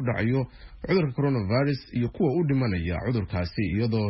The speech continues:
haatan kiisaska dadka uu soo ritay dunida oo dhan ay ku dhowdahay laba milyan toddoba boqol iyo labaatan kun oo qof. Coronavirus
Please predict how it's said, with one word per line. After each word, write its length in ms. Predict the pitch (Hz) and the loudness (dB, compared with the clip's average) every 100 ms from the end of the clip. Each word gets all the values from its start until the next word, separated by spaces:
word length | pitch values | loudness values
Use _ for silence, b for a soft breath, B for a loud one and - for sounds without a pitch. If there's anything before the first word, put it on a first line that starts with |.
| 95 - | -2 -2
haatan 360 | 117 107 107 | -2 0 -2
kiisaska 500 | 104 110 151 147 120 | 0 -2 0 -2 -2
dadka 280 | 110 160 - 120 | 0 -2 -2 -4
uu 120 | 110 | -4
soo 180 | 104 151 | 0 0
ritay 300 | 147 123 135 | 0 0 -2
dunida 320 | 110 170 131 | 0 0 0
oo 160 | 101 107 | -2 -2
dhan 140 | 143 143 B B B B - | -2 -2 B B B B -14
ay 80 | - | -6
ku 80 | 143 | -4
dhowdahay 500 | 127 110 92 92 113 | -2 -2 -2 -2 0
laba 240 | 113 113 139 | 0 0 0
milyan 520 | 113 107 143 156 160 - b b b - | 0 0 0 0 -2 -10 b b b -12
toddoba 260 | - 110 147 127 | -4 -2 0 -2
boqol 320 | 120 143 143 139 | -2 -2 -2 -2
iyo 180 | 110 113 107 | -2 0 0
labaatan 400 | 101 107 - 170 - | 0 -2 -2 -4 0
kun 140 | 196 | -2
oo 100 | 104 - | -2 -4
qof. 120 | 76 - b b b | -12 -12 b b b
Coronavirus 560 | - 185 170 156 156 | -6 -2 0 0 0